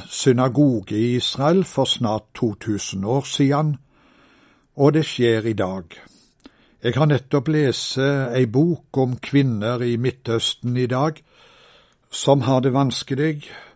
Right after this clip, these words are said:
og som var bundne av djevelske åndsmakter,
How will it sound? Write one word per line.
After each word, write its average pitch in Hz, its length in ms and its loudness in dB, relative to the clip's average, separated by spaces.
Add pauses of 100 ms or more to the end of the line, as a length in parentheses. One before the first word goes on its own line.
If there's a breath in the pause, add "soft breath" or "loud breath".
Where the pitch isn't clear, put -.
(440 loud breath)
og 131 100 -2
som 135 300 2
var 127 160 -2
bundne 139 420 2
av 113 140 -2
djevelske 113 720 -2
åndsmakter, 113 880 -2